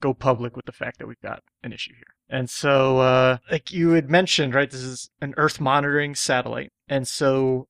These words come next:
of the kind of different places to look at, this was going to take over the Western Hemisphere from goes fifteen, which was launched two before this one.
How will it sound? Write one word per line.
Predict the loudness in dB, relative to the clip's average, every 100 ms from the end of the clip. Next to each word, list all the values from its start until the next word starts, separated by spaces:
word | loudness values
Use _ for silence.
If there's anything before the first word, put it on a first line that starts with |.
| 4
of | 4 4
the | -2
kind | 2 2 2
of | -2 -8 -20 _
different | -2 0 0 -2
places | -2 -2 -4 -4
to | 0
look | 0 2
at, | 0 0
this | -6 -4
was | -4 -4 -8 -12 _ _
going | 0 0 -2
to | -4 -2 -2
take | 0 0 2
over | 0 0 0 0 0 -4 -6
the | 0
Western | 2 2 0 -2
Hemisphere | -2 -2 -6 -4 -6
from | -6 -10 -4
goes | -2 -2 -4
fifteen, | -8 -10 -8 -8 -10 -16
which | -20
was | -16 -10
launched | -8 -8 -12
two | -12
before | -12 -14 -12 -14
this | -14 -18
one. | -20